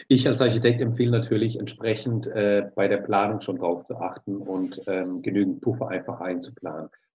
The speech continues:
Das habe ich schon in der Folge zu den Kosten, ähm, so ein bisschen aufgelistet, was man da so einplanen sollte. Und wenn ich im Endeffekt merke, dass ich dann zwanzigtausend auf einmal,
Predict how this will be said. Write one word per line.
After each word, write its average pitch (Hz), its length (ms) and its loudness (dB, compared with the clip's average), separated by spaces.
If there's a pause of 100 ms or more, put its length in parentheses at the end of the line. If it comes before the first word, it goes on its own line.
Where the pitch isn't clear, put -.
Das 92 120 -2
habe 107 100 2
ich - 80 -2
schon 95 200 0
in 92 100 -4
der 90 160 0
Folge 101 260 0
zu 98 120 -6
den 95 120 -10
Kosten, 117 580 -2
ähm, 101 560 -2
so 135 120 -10
ein - 20 -10
bisschen - 220 -6
aufgelistet, 107 1040 -2
was 92 240 -4
man 95 160 -6
da 92 180 -2
so - 140 -12
einplanen 110 500 -6
sollte. 107 340 -4 (280)
Und 101 160 -4
wenn 104 120 2
ich 101 120 0
im 101 100 -6
Endeffekt 123 480 0
merke, 110 380 -2
dass 98 200 -2
ich - 120 -16
dann 92 200 -6
zwanzigtausend 117 840 -6
auf 90 200 -14
einmal, 98 600 -2